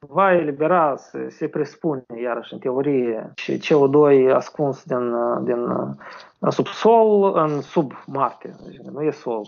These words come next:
Va crea un spațiu mai mare, strat de, de gaze,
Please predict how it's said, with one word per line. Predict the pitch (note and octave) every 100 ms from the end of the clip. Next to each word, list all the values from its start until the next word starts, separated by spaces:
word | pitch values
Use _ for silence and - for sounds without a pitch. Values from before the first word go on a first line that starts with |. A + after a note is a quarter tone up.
| -
Va | D#3+ F3+ E3
crea | D#3+ F3 E3+
un | D3 C3 B2+
spațiu | B2 _ D3+ C#3 - C3 B2 B2 B2+ - - C3+
mai | C#3 C3
mare, | C#3+ C#3 B2+ A#2+
strat | - C#3+ B2+ - -
de, | - B2+ A#2+ A#2 A#2+ B2+ _ _ _ _
de | -
gaze, | C3 F3 G#3 F#3 E3+ E3 E3